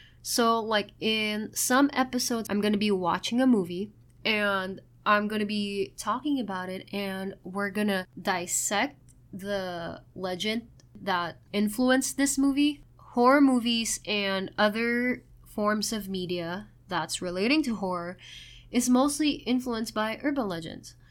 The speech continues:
So we touched on this in a lot of episodes, and our very first episode,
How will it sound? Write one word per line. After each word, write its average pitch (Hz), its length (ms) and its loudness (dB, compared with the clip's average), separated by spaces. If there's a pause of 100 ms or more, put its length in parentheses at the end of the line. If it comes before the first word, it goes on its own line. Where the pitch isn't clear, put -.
(180)
So 226 600 -2
we 208 340 -8 (140)
touched 247 520 -2
on 277 240 4
this 240 560 -2
in 214 280 -2
a 208 80 -4
lot 185 280 -2
of 214 180 -8
episodes, 190 800 -4 (180)
and 202 680 -4 (420)
our 220 320 4
very 254 320 2
first 302 460 -4 (320)
episode, 196 640 -2